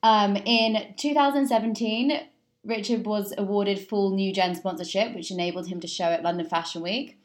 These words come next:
And then skip forward to February two thousand eighteen, and none other than the Queen is sitting front row next to Anna Wintour at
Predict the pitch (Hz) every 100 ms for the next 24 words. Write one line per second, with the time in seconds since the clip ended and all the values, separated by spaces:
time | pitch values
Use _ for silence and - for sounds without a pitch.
0 | _ _ _ _ - _ 202 202 202 190
1 | 196 - 214 - 220 208 202 202 196 196
2 | 190 190 185 180 180 175 170 170 175 180
3 | 240 - - 185 180 175 165 - 190 185
4 | 175 170 170 170 170 - 214 190 170 160
5 | 160 165 165 - - - 185 190 180 165
6 | 165 - - 185 175 165 156 - 190 196
7 | 202 - 214 190 180 175 180 170 - -
8 | - - - - _ _ _ 180 175 160
9 | -